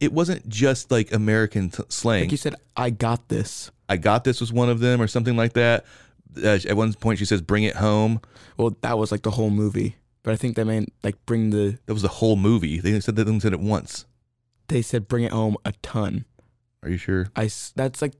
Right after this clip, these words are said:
Speaker 2: that's what he was saying the whole time. He was like, "Bring it home. Bring it home."
Speaker 1: About
Speaker 2: It's
Speaker 1: what?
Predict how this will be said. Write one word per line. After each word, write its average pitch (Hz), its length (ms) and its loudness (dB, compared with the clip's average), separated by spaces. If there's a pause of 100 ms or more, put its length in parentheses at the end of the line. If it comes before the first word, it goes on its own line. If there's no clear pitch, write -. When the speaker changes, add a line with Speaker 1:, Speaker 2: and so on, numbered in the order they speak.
(120)
Speaker 2:
that's 156 240 -6
what 185 100 -2 (360)
he 170 220 2
was 165 120 0
saying 175 240 -2
the 156 80 0
whole 156 160 0
time. 160 140 0
He 131 60 2
was 113 100 -2
like, 110 200 -4 (580)
"Bring 117 140 0
it 123 100 0
home. 110 360 2 (1080)
Bring 110 180 -2
it 120 80 -2
home." 104 340 0 (800)
Speaker 1:
About 101 260 2
Speaker 2:
It's 90 60 0
Speaker 1:
what? 110 260 2